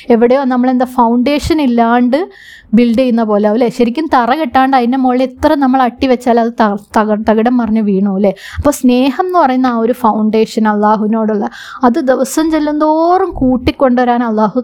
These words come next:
നമ്മളെ സഹായിക്കട്ടെ. അതിൻ്റെ കൂടെ ആ ഒരു സ്നേഹം കൂടുന്നതിനോട് കൂടെ തന്നെ നമ്മളെ ജീവിതവും അള്ളാഹുവിന് ഇഷ്ടപ്പെട്ട രീതിയിൽ സെറ്റാക്കാൻ വേണ്ടിയിട്ട് അള്ളാഹു സുബ്ഹാനഹു വ തആല നമ്മളെ എല്ലാവരെയും സഹായിക്കട്ടെ.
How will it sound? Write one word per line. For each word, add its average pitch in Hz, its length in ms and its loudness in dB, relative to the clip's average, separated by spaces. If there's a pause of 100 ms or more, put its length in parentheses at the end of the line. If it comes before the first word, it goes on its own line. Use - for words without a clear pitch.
നമ്മളെ 214 220 0
സഹായിക്കട്ടെ. 226 640 -2
അതിൻ്റെ 220 280 0
കൂടെ 247 340 0
ആ 247 180 2
ഒരു 320 220 -4
സ്നേഹം 247 460 0
കൂടുന്നതിനോട് 247 720 0
കൂടെ 247 260 0
തന്നെ 247 220 0
നമ്മളെ 233 280 0
ജീവിതവും 240 580 2 (320)
അള്ളാഹുവിന് 294 520 0
ഇഷ്ടപ്പെട്ട 247 520 -4
രീതിയിൽ 220 480 0 (400)
സെറ്റാക്കാൻ 220 600 0
വേണ്ടിയിട്ട് 208 280 -2
അള്ളാഹു 202 300 -2
സുബ്ഹാനഹു 208 420 -2
വ 202 40 -6
തആല 208 180 0
നമ്മളെ 202 400 0
എല്ലാവരെയും 220 440 0
സഹായിക്കട്ടെ. 208 600 -2